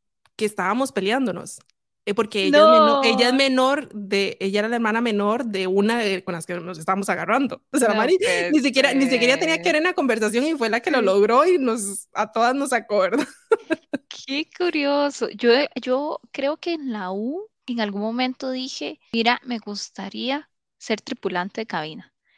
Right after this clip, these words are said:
Speaker 2: pero vi que había que medir como metro setenta. Y dije, "Di, no, ya valí". <laughs>
Speaker 1: Bueno, yo no, yo no mido metro setenta.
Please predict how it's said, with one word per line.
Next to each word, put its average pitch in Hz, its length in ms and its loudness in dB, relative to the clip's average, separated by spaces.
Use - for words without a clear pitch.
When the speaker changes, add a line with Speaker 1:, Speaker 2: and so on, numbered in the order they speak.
Speaker 2:
pero 226 220 2
vi 202 140 -4
que 240 120 -6
había 233 200 -2
que 254 140 -8
medir 202 300 -6
como 233 240 -4
metro 202 380 -10
setenta. 220 760 -6
Y 208 120 -4
dije, 196 260 0
"Di, 208 200 -2
no, 233 200 0
ya 240 100 2
valí". 214 260 -2
<laughs> - 300 -6
Speaker 1:
Bueno, 285 180 6
yo 277 120 6
no, 196 60 2
yo 233 160 4
no 269 120 2
mido 320 220 2
metro 285 280 0
setenta. - 540 -8